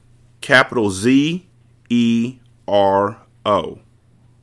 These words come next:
Zero wrote the letters as Stanley said them. "Zero," he said, looking at his piece of paper.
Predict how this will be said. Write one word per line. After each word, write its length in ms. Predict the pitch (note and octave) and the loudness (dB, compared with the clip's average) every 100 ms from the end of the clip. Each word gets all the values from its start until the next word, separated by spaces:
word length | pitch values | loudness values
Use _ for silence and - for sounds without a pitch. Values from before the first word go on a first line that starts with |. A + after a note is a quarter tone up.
| _ _ _ _ _ _ _ _ _ _ _ _ _ _ F2 | _ _ _ _ _ _ _ _ _ _ _ _ _ _ -4
Zero 320 | A2+ C3+ A#2 | 0 4 4
wrote 260 | A2 A2 | 4 2
the 60 | A2 | 0
letters 360 | G#2+ A2 G#2 F#2 | 2 2 2 -2
as 80 | |
Stanley 400 | - G#2+ G2+ F#2 | -2 0 0 -4
said 320 | F2 F#2+ F2+ D#2+ | -4 -2 -4 -6
them. 240 | D#2 - _ _ _ _ _ _ _ _ _ _ - _ | -14 -18 _ _ _ _ _ _ _ _ _ _ -20 _
"Zero," 600 | C3 F3+ A3 F#2+ D#2 - _ _ _ _ | -8 -2 0 0 -4 -12 _ _ _ _
he 200 | - G2 | -10 -10
said, 460 | - F2+ D#2+ D#2+ - _ - - | -8 -6 -6 -10 -20 _ -20 -10
looking 320 | G#2+ B2 B2 | 0 0 0
at 80 | G2+ | -2
his 140 | F#2 - | -2 -4
piece 240 | A#2 A2+ | -6 -6
of 100 | E2+ | -6
paper. 440 | A2 F2+ - E2 | -4 -4 -6 -12